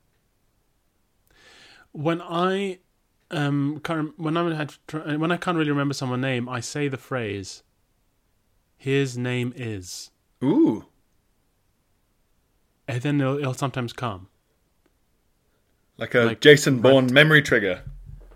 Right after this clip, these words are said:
Speaker 1: Oh, yeah, exactly. So I, I, I, I realize I have to text someone, and then I just have a blank on the name. I go, "His name is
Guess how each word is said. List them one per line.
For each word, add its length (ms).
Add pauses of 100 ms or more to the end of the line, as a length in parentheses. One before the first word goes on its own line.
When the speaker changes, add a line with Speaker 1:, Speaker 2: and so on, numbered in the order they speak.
(160)
Speaker 1:
Oh, 120
yeah, 240
exactly. 400
So 300
I, 400
I, 20
I, 240
I 140
realize 280
I 40
have 80
to 60
text 300
someone, 340
and 120
then 260 (160)
I 100
just 160
have 100
a 40
blank 320
on 60
the 80
name. 320
I 100
go, 400
"His 240
name 260
is 380